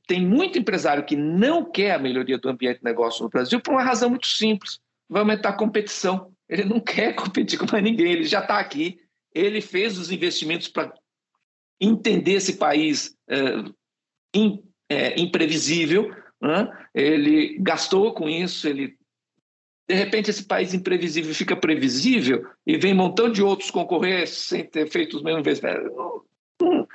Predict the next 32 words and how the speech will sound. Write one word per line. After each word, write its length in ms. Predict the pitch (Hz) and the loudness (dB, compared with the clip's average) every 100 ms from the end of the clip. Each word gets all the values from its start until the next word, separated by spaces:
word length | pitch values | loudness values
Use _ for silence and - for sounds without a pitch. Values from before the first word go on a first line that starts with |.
| - - - - | -16 -14 -14 -2
O 100 | 214 | 2
empresário 540 | 247 240 233 214 208 220 | 2 2 0 0 0 -2
não 140 | 254 | -6
quer 240 | 247 190 160 | -4 -4 -4
isso. 420 | 110 - - - _ | -6 -14 -20 -20 _
Então, 400 | 180 - 156 180 _ _ _ _ | -16 -10 -10 -10 _ _ _ _
existem, 720 | 147 123 139 135 156 151 - _ - | -14 -8 -8 -4 -4 -4 -6 _ -2
é, 300 | 131 131 165 | 0 0 0
empresários 480 | 156 156 139 135 | -2 -2 -2 -2
que 100 | - | -2
são 340 | 147 143 156 147 - | -2 0 -2 -6 -4
contrários 560 | 185 185 143 143 123 | -2 2 2 2 2
ao 140 | 120 117 | 0 0
Código 280 | 131 120 | -2 -4
Comercial. 580 | - 156 208 - 196 - - _ _ - 427 - _ _ _ | -4 -6 -4 0 0 0 -8 _ _ -2 -2 -2 _ _ _
Você 200 | - - | -6 -2
pode 220 | - 175 | -2 -2
ver, 220 | 151 180 190 | 0 -2 0
são 180 | 175 | -4
os 100 | 170 | -4
empresários 500 | 151 147 139 143 143 | -4 -4 0 0 0
que 80 | - | -4
dominam 540 | 147 151 127 131 131 131 - _ | -2 0 0 -2 -2 -6 -16 _
o 60 | - | -4
segmento 480 | 156 127 120 117 | -2 0 0 2
de 60 | 131 | 2
mercado 420 | 131 127 107 107 | 0 0 -2 -2
em 60 | 120 | -2
que 100 | 123 | 0
eles 220 | 117 117 | 0 0
atuam, 420 | 139 143 - - - _ _ _ - | -4 -4 -10 -12 -14 _ _ _ -8
né? 180 | 143 | -6